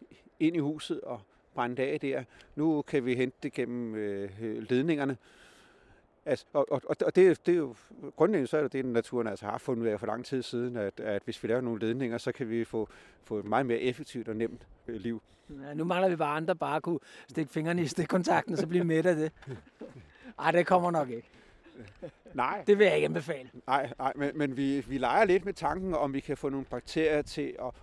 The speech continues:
Speaker 1: at leve helt elektrisk. Ja, vi kan sætte en elektrode på hver side af, af en bakterie,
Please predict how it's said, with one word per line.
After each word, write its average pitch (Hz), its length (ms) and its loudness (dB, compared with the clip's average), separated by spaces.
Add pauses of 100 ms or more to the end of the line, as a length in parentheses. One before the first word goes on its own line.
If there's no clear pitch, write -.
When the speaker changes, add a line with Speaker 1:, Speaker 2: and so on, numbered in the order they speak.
Speaker 1:
at 131 80 4
leve 139 240 2
helt - 280 -6
elektrisk. 120 600 -10 (1120)
Ja, 113 140 -2 (280)
vi 127 80 -10
kan 135 140 -6
sætte 135 280 0
en 131 60 -4
elektrode 131 580 0
på 147 100 0
hver 135 180 4
side 139 380 -2
af, 117 240 0
af 120 100 -2
en 110 100 -4
bakterie, 131 540 -2